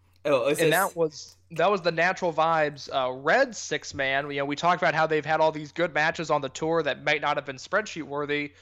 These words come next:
Speaker 2: Well, this was one of them with K Z, Horiguchi, and Susumu defeating Big R, Eita,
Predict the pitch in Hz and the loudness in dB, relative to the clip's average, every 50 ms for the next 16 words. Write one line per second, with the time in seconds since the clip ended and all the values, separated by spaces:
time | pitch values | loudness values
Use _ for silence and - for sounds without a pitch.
0 | - - _ - 147 156 214 247 240 - 202 175 156 160 185 220 233 202 165 165 | -20 -10 _ -4 2 4 4 2 2 0 -2 -4 0 2 2 4 4 2 2 2
1 | 160 160 156 151 - - - 175 180 208 196 165 185 190 185 156 175 180 185 175 | 2 2 0 -2 -6 -6 -4 -4 -4 -2 -4 -4 -4 -4 -4 -4 -2 -2 -2 -2
2 | 156 160 170 170 - 175 165 156 - 151 151 - - 180 185 180 175 170 165 160 | -2 -4 -4 -4 -4 -6 -6 -6 -6 -10 -10 -4 -2 0 0 2 2 2 2 2
3 | 156 147 147 139 - 165 165 160 160 160 147 - 165 175 170 170 165 160 160 156 | 2 0 0 0 0 0 0 0 0 -2 0 0 2 2 4 4 6 6 6 4
4 | 156 156 - - - - - - - - - - 175 180 175 - 165 160 156 151 | 4 0 -2 -8 -16 -20 -20 -20 -20 -8 -4 -2 -2 -2 0 0 0 0 0 0